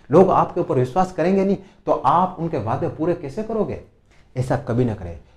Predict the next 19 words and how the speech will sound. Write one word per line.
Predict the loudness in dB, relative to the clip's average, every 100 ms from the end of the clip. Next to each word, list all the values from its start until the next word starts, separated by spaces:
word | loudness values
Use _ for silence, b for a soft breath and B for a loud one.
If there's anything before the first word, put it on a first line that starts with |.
| -8
लोगों | -2 0 -2
से | -4 -10
छोटे | -12 -10 -8 -10 -12
छोटे | -16 -14
कमिटमेंट | -14 -10 -8 -8 -8 -10
करें, | -10 -8
छोटे | -8 -6
छोटे | -8 -8
वादे | -8 -8 -8
करें, | -6 -8 0
उनको | 4 6 4
टाइम | 2 -2 2 6 10 10
पर | 8 4
पूरा | 4 6 6
करने | 4 -2 -4 -4
की | -8
कोशिश | -12 -14 -12
करें | -8 -4
और | -4